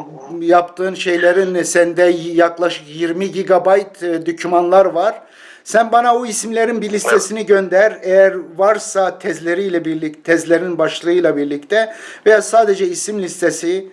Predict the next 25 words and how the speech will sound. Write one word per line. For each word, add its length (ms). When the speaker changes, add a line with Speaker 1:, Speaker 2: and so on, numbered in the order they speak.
Speaker 1:
yani 280
ne 180
kadar 260
gönderebilirsen, 880
oldu 280
mu? 260
Yanımda 600
bir 200
şey, 240
yedek 240
Speaker 2:
Tamam. 180
Speaker 1:
olarak 300
dursun. 300
Hani 400
beni 240
sorgularlarsa 1000
en 120
azından 520
yanımda 400
olduğunu 420
bileyim. 320
Oldu 220
mu 60
canım? 320
Speaker 2:
Tamam, 280